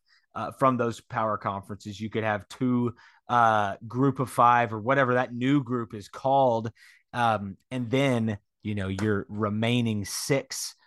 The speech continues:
would be at large. And then you could factor in your Notre Dames, your conference runner-ups, your Oklahoma States. Um, I, I could see that and frankly would prefer it. And I think that's probably why they didn't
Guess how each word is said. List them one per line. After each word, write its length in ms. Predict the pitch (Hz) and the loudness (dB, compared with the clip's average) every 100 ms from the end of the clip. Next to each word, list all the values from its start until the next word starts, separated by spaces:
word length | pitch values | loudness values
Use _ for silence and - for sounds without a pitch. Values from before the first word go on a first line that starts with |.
| _ - | _ -6
would 300 | 117 113 101 | -2 -2 -2
be 460 | 117 113 107 98 _ _ _ - | -2 -2 -2 -6 _ _ _ -2
at 200 | 139 110 | 0 0
large. 520 | 117 104 85 82 - - | -2 -2 -4 -14 -20 -12
And 160 | 117 113 | -6 -4
then 140 | 113 | -2
you 120 | 110 | -4
could 180 | 107 107 | -6 -8
factor 420 | - 107 101 107 | -4 -4 -4 -8
in 80 | 101 | -8
your 100 | 98 | -6
Notre 300 | 98 98 95 | -8 -8 -2
Dames, 440 | 113 117 113 104 98 | 0 2 0 -4 -6
your 120 | 104 | -8
conference 580 | - 110 107 113 104 104 | -4 -2 -2 -6 -10 -6
runner-ups, 600 | 107 101 101 101 - 98 | -4 -4 -4 -4 -8 -10
your 100 | 98 | -8
Oklahoma 280 | 98 92 | -8 -14
States. 400 | 87 - 92 - - - - - | -12 -12 -12 -14 -20 -20 -20 -8
Um, 440 | 95 95 87 80 - | -4 -4 -4 -8 -2
I, 120 | 131 - _ _ - | -2 -2 _ _ 0
I 160 | 139 | 2
could 360 | 160 - 170 135 | 2 4 4 4
see 320 | - 160 165 | 0 2 4
that 280 | 160 165 135 | 4 4 2
and 220 | 123 117 | -2 -6
frankly 320 | - 131 127 123 | -4 -4 -2 -4
would 120 | 110 | -4
prefer 320 | 104 123 123 | -2 4 4
it. 60 | 120 | 2
And 100 | 107 | -4
I 100 | 98 - | -10 -6
think 260 | 127 123 _ - - - | -6 -6 _ -20 -12 -2
that's 160 | 127 | -2
probably 340 | - 135 135 117 | 4 2 4 2
why 140 | 110 | 2
they 100 | 104 | 0
didn't 400 | 92 104 113 131 | -4 -8 -4 -4